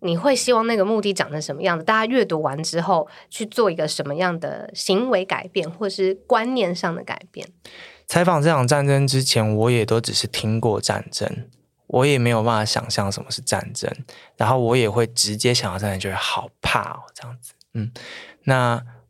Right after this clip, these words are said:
Speaker 2: 我的工作让我有机会理解一场当代的战争可以长怎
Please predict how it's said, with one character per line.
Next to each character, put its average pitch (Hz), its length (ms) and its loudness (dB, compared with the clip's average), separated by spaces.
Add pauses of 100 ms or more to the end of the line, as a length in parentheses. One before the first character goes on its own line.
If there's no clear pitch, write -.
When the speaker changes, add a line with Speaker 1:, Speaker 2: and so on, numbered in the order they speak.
Speaker 2:
我 123 280 2
的 120 240 0
工 139 200 2
作 143 140 4
让 135 160 4
我 110 60 2
有 95 120 2
机 110 160 -2
会 117 140 4
理 95 180 -4
解 - 420 -4
一 127 120 -2
场 101 240 -2
当 110 220 2
代 110 120 4
的 98 80 -2
战 104 160 0
争 101 200 -2
可 107 120 -2
以 98 60 0
长 98 260 -4
怎 98 140 -6